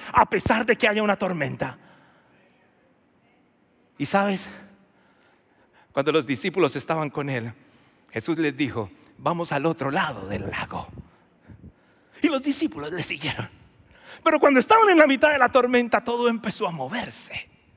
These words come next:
Y cuando todo empezó a moverse, ¿qué pasó? Los discípulos corrieron donde Jesús, "Jesús, nos vamos a ahogar".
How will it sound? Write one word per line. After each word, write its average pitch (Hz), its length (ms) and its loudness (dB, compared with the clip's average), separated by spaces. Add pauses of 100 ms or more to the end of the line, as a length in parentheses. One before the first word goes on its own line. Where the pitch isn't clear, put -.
(360)
Y 302 100 4
cuando 269 300 4
todo 415 280 8
empezó 277 340 4
a 269 60 10
moverse, 254 640 4 (1400)
¿qué 359 120 -2
pasó? 175 440 -2 (640)
Los 170 160 -2
discípulos 208 500 -4
corrieron 202 340 -4
donde 180 180 -4
Jesús, 165 280 -4
"Jesús, 403 520 4
nos 175 160 -4
vamos 175 300 -4
a 147 60 -4
ahogar". - 400 -10